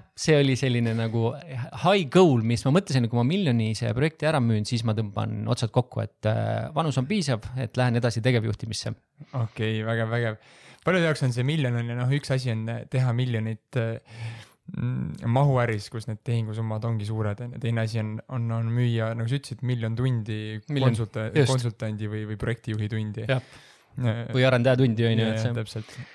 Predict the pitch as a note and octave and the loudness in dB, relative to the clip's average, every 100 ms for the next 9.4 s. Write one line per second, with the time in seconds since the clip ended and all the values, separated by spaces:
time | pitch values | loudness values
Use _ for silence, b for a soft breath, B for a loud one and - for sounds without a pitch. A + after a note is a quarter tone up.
0 | - C3+ - B2+ C3+ C3+ D3 - - A#2+ | -6 -4 0 0 0 0 -4 -4 -2 0
1 | A#2+ B2 B2 C3+ - - - B1 D#3 E3 | 2 2 0 -4 -8 -10 -12 -6 -6 -2
2 | F3 G3 D3 A2+ - A#2 A2+ A2+ A2+ A2+ | 2 4 4 2 -2 0 0 0 -2 -2
3 | A2+ A#2 A#2 B2 C#3 - - A#2 C#3 G3 | -2 -4 -4 -6 -6 -8 -6 -2 -2 -4
4 | - A#2 A#2 A2 A2 - A2 - A2 - | -6 -4 -2 -2 -4 -8 -12 -10 -10 -6
5 | G#2+ G#2+ - G#2+ - A#2 A2+ - E3 A2+ | -6 -6 -8 -10 -8 -8 -8 -4 -2 -2
6 | A2 - A2+ C#3+ B2+ A#2 G#2+ - - C#3 | -4 -6 2 6 6 4 0 -4 -2 2
7 | D3+ B2 A2+ - C#3 C#3+ A2+ G#2+ G#2+ - | 6 6 4 2 2 2 0 -2 -4 -4
8 | A2 A2 A2 A2 G#2+ B2+ B2 A2+ - C3 | -4 -2 -4 -4 -4 0 0 -2 -6 -8
9 | - C#3+ - A2+ | -2 -2 0 -2